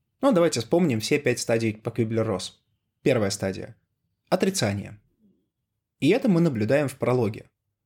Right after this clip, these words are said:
где Иов стоически пытается вытерпеть все те проблемы, все те ужасы, которые на него сваливаются. Вторая стадия. Гнев. И здесь уже несколько объектов для гнева. Вначале это жена,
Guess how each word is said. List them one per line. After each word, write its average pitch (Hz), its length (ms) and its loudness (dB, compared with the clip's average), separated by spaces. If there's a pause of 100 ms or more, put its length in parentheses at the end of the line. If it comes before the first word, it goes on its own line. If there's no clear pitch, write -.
где 113 280 0
Иов 214 500 0
стоически 160 760 0
пытается 117 560 0
вытерпеть 120 680 -2 (440)
все - 260 0
те 110 220 2
проблемы, 110 560 0
все - 180 -2
те - 200 -6
ужасы, 151 360 0
которые 113 540 0 (360)
на 123 100 2
него 113 320 2
сваливаются. 95 800 -2 (800)
Вторая 147 300 2
стадия. 95 500 -6 (400)
Гнев. 113 480 0 (800)
И 127 80 0
здесь 135 340 0
уже 147 160 0
несколько 123 480 -2
объектов 98 440 -6
для 107 120 -4
гнева. 98 420 -6 (360)
Вначале 135 360 2
это - 480 -4
жена, 104 560 -2